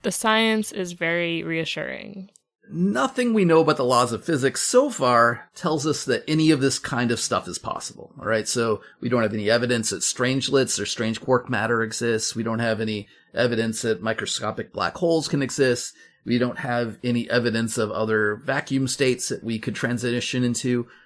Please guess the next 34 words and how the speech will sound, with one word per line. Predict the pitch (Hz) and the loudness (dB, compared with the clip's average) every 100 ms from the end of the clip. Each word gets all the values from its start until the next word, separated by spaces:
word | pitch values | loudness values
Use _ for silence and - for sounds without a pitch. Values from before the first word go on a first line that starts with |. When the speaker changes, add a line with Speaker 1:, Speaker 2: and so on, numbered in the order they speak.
| _ - | _ -10
Speaker 2:
But | 131 131 247 240 - - | -4 2 4 4 0 -10
there | 147 139 151 147 | -2 2 4 2
are | 127 139 143 139 | 0 2 2 0
real | 120 127 131 131 | 0 2 2 2
physics | 127 123 117 - - | 0 -2 -2 -6 -6
theories | 120 110 110 107 - | -2 -2 -2 -4 -2
out | 143 147 | -2 0
there, | - 110 104 | 0 2 2
hypotheses, | 113 113 - 123 120 110 101 98 101 | 0 -4 0 0 -2 -6 -6 -6 -8
if | 101 | -10
you | 95 | -10
will, | 92 98 104 - _ - - | -8 -8 -10 -14 _ -14 0
in | 123 | 2
which | 120 117 | 2 0
all | - 113 | -2 -2
this | 107 95 | -2 -2
stuff | 104 - | -4 -8
could | - 120 95 | -8 -6 -6
exist. | 87 - 104 - - - _ _ _ _ | -8 -8 -8 -10 -12 -18 _ _ _ _
So, | - - 135 131 127 123 _ - | 0 4 6 6 4 0 _ 0
like, | 123 - | 0 2
it's | 151 143 | -2 2
a | 139 | 2
logical | 143 160 143 147 113 | 2 2 2 0 -4
possibility | - 104 - 113 107 104 117 135 | -6 -6 -4 -4 -2 0 0 0
at | 135 | 0
this | 175 | -2
stage, | - 185 208 147 | -2 -2 -4 -2
but | 127 110 | 0 2
we | 131 | 4
don't | 131 | 4
have | 110 | 2
any, | 101 85 | -2 -8
like, | 85 85 | -10 -10